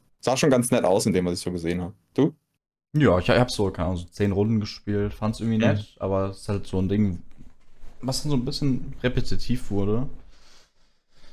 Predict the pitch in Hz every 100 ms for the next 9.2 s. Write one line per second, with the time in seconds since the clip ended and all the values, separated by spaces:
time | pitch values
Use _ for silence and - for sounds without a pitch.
0 | - _ _ _ - _ _ 101 92 95
1 | 92 - 120 - - - - - - -
2 | - - - 101 - 80 92 87 - 101
3 | 95 - - 95 87 98 92 - - 98
4 | 92 _ _ _ - 95 92 92 95 107
5 | - - _ _ _ _ 113 120 151 147
6 | 123 95 107 110 101 95 95 95 107 110
7 | - 101 98 98 - 95 101 - 120 -
8 | - 113 104 101 - 113 117 - 110 117
9 | 120 143